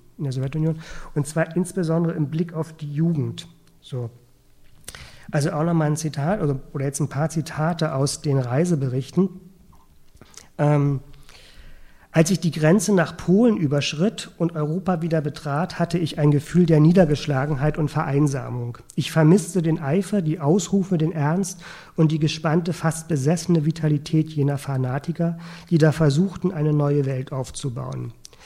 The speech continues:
Mein Ärger über ihren Fanatismus schwand, als ich die Heu-, als ich der Heuchelei, der Dummheit und Grausamkeit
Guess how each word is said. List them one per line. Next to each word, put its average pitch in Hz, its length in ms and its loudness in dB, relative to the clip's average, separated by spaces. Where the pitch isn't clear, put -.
Mein 151 220 6
Ärger 190 400 4
über 170 200 -2
ihren 165 240 2
Fanatismus 151 840 0
schwand, 143 560 -2
als 165 180 -4
ich 170 140 -4
die 151 140 -2
Heu-, 147 240 -4
als - 160 2
ich 175 120 0
der 156 140 4
Heuchelei, 151 520 0
der 165 160 -2
Dummheit 170 420 2
und 156 140 0
Grausamkeit 151 920 -2